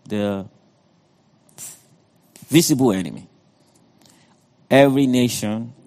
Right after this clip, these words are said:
has a huge budget to protect itself, to defend itself against an enemy that we can see. In fact, I look, I took a look at this and I found out that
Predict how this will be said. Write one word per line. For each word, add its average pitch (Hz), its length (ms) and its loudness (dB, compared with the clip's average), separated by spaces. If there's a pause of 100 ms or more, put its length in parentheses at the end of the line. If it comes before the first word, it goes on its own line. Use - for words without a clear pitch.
(100)
has 120 640 0 (180)
a 104 200 -2
huge 127 800 -4
budget 101 560 -4 (540)
to 113 100 -4
protect 147 600 0
itself, - 560 -6 (840)
to 110 100 0
defend 127 500 -2
itself - 640 -6 (680)
against 131 840 4 (160)
an 107 140 -2
enemy 120 680 0 (100)
that 101 160 -4
we 101 140 -4
can 95 200 -6
see. - 280 -4 (1200)
In 110 140 -4
fact, 139 320 6
I 113 120 4
look, 135 280 0
I 113 120 0
took 151 260 -6
a 127 60 0
look 127 220 2
at 107 160 0
this 127 220 -6
and 104 160 -6
I 104 120 -4
found 120 340 -4
out 113 160 0
that 101 320 -4